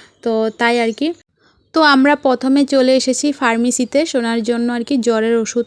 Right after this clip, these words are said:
নেওয়ার জন্য, হয়ে গেছে জ্বরের ওষুধ নেওয়া। তো এখন চলে এসেছি ফোনে রিচার্জ করার জন্য।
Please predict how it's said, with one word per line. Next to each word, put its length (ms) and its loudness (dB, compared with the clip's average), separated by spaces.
নেওয়ার 460 -2
জন্য, 260 -4
হয়ে 300 2
গেছে 260 -2
জ্বরের 260 0
ওষুধ 240 0
নেওয়া। 240 -4
তো 80 -4
এখন 360 -2
চলে 260 0
এসেছি 360 -2
ফোনে 420 -2
রিচার্জ 400 -4
করার 320 -4
জন্য। 360 -6